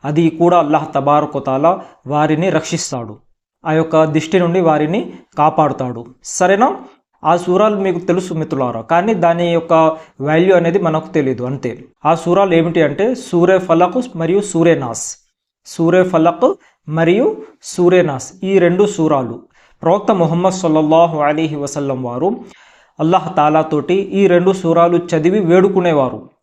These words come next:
"ఏ అల్లా, నాకు జిన్నాతుల నుండి, శైతాను యొక్క కీడు నుండి రక్షించు అల్లా" అని అల్లాహ్ తాలాతోటి వేడుకునేవారు.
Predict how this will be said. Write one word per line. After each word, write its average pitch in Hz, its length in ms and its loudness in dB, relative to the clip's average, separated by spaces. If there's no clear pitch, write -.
"ఏ 151 80 -2
అల్లా, 156 300 4
నాకు 156 340 -2
జిన్నాతుల 151 600 -2
నుండి, 151 360 -2
శైతాను 147 520 -2
యొక్క 151 240 -4
కీడు 156 360 -2
నుండి 156 240 -2
రక్షించు 156 500 -4
అల్లా" 143 240 0
అని 160 140 -2
అల్లాహ్ 143 360 -2
తాలాతోటి 151 440 -2
వేడుకునేవారు. 160 720 0